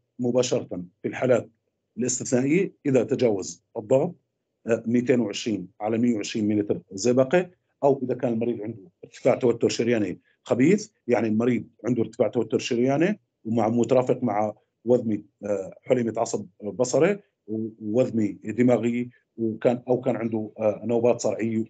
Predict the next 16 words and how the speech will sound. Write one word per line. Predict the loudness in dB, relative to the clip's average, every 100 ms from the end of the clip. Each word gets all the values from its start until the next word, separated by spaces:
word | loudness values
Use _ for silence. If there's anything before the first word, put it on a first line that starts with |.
| -2
واختلاجات، | 2 4 4 2 -4 _ _ _ _ _ 0
أو | 2
إذا | 0
كان | -4 -2
المريض | -2 -2 -4
عنده، | -2 0 0 -2 -8
آه، | -8 -8 -10
آه، | -10 -8 -12
إكلامسيا | -2 0 0 0 -2 0 -2
أو | -2
بري | -2 -4 -4
إكلامسيا، | -4 -2 -2 -4 -12 _ _ _ _ _ _ _ _ _ _ _ _ _ _ _ _ _ _ _ _ _ _ _ _ _ _ _ _ _ _ _ _ _ _ 2
أو | 4
في | 2 -2
حال | 2 2
وجود | 2 -2 -6